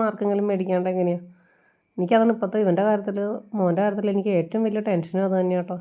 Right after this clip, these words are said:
കാരണം ഇന്നത്തെ കാലത്ത് എന്തെങ്കിലും ഒരു ജോലിയിലേക്കായി പത്ത് പൈസ വരുമാനം ഇല്ലാണ്ട് ഇന്നത്തെ കാലത്ത് എന്തായാലും ജീവിക്കാൻ പറ്റില്ല. ഞാനൊക്കെ എന്ന് പറഞ്ഞാൽ ശരിക്കും അതിൻ്റെ ബുദ്ധിമുട്ട്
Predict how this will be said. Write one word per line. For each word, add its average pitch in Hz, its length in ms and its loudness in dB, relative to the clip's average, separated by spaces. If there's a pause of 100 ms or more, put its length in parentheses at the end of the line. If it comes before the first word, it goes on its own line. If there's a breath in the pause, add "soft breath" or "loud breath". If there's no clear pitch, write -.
(160)
കാരണം 240 240 2
ഇന്നത്തെ 233 280 0
കാലത്ത് 247 340 2
എന്തെങ്കിലും 220 300 0
ഒരു 220 120 -2
ജോലിയിലേക്കായി 190 760 0 (560 soft breath)
പത്ത് 190 260 0
പൈസ 208 280 2
വരുമാനം 190 400 2
ഇല്ലാണ്ട് 185 340 0
ഇന്നത്തെ 190 280 -2
കാലത്ത് 196 280 0
എന്തായാലും 220 400 2
ജീവിക്കാൻ 202 380 4
പറ്റില്ല. 180 260 -2 (300)
ഞാനൊക്കെ 208 320 -2
എന്ന് 226 100 2
പറഞ്ഞാൽ 233 180 0
ശരിക്കും 202 340 -2
അതിൻ്റെ 226 220 0
ബുദ്ധിമുട്ട് 190 360 0